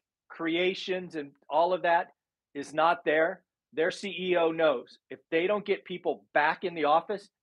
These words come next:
they're dead. Snap will cease to exist. They will be sold for parts, picked up by somebody else, and they will make people get home.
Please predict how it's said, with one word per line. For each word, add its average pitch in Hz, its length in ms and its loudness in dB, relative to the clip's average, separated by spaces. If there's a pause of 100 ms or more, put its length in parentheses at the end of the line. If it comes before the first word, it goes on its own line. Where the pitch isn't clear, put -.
they're 127 300 -6 (100)
dead. 127 320 0 (1120)
Snap 175 500 2
will 147 160 -4
cease 180 320 -10
to 156 160 0
exist. 131 460 -6 (280)
They 143 100 0
will 143 120 -2
be 131 120 -10
sold 185 340 -2
for 190 80 0
parts, 170 420 2
picked 185 260 -4
up 196 100 -6
by 165 120 2
somebody 160 360 0
else, 156 260 4 (460)
and 131 180 -10
they 190 200 8
will 165 140 4
make 135 240 -6
people 120 260 -10
get 110 140 -12
home. 107 180 -14